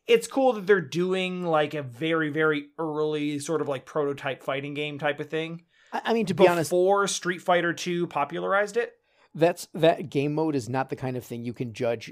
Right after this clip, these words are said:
Speaker 2: A, single player, and B, in twenty twenty-one. It's, it's,
Speaker 1: True.
Speaker 2: like,
Speaker 1: True.
Speaker 2: impossible.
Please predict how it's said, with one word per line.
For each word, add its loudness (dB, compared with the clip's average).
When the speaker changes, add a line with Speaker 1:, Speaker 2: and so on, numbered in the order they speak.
Speaker 2:
A, -2
single -6
player, -4
and -8
B, -4
in -4
twenty -6
twenty-one. -10
It's, -2
it's, -2
Speaker 1:
True. 0
Speaker 2:
like, 2
Speaker 1:
True. -8
Speaker 2:
impossible. -6